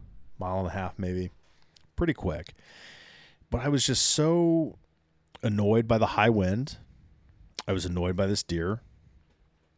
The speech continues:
I was, uh, you know, I, I, you know, at the end of the year, I was just kinda wore out. And man, I just, I don't know. I, I, I just gave up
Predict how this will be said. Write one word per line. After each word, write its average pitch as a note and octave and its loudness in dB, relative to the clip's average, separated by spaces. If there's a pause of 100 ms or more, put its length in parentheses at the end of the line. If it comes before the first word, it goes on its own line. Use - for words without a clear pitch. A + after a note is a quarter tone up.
I F#2+ 0
was, F#2 0
uh, G2+ -2
you F#2 -4
know, E2 -4 (1700)
I, G#2+ 0
I, G2+ -2
you A2 -2
know, G2+ -2
at F#2 -6
the G#2+ -8
end A#2+ 0
of A#2+ 0
the A2+ 2
year, A2 0 (320)
I A2 -2
was G#2+ 0
just G#2+ -2
kinda A2 -2
wore G2+ 0
out. C3+ 0
And A#2+ -4
man, D#3 0
I C#3+ 0
just, C#3+ -2
I C3+ 0
don't D#3+ 2
know. F#3 4
I, A#2 2
I, A#2+ 0
I G#2+ -2
just A2+ -2 (160)
gave B2+ 0
up D#3 2